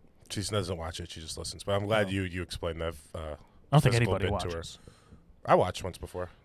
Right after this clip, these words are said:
Speaker 1: It's 'cause I'm a
Speaker 2: <laughs>
Speaker 1: narcissist.
Speaker 2: Once.
Speaker 1: <laughs> I just wanted to see how my hat looked that day. It looked good.
Speaker 2: Do you own other hats?
Speaker 1: Uh, yeah, but I like this one a lot.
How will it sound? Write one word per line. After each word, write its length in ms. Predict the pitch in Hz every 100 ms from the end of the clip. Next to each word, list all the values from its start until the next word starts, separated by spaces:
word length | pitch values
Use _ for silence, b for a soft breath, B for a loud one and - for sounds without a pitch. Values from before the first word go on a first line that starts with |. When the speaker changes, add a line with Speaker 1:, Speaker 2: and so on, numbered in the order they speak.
| _ _
Speaker 1:
It's 100 | -
'cause 120 | - 95
I'm 80 |
a 20 | -
Speaker 2:
<laughs> 80 |
Speaker 1:
narcissist. 340 | - 165 175 139
Speaker 2:
Once. 360 | 135 127 - -
Speaker 1:
<laughs> 60 | 123 - _ _ _ _ _ - - - _ _ B B 156 127
I 60 |
just 140 | 127 135
wanted 100 | 123
to 40 |
see 100 | 110
how 80 | 101
my 140 | 92 87
hat 180 | 90 90
looked 180 | 87
that 120 | 85 -
day. 160 | 85 85 _ _ -
It 60 |
looked 180 | 87 92
good. 160 | 98 85 - _ _ _ _ _ _ - -
Speaker 2:
Do 80 | 160
you 80 | 196
own 220 | 165 185
other 260 | 143 156
hats? 460 | 127 123 170 - - - _ _ - -
Speaker 1:
Uh, 240 | 127 120
yeah, 160 | 110 101
but 80 | 95
I 40 |
like 180 | 101 -
this 160 | 85 -
one 100 | 80
a 40 |
lot. 180 | 80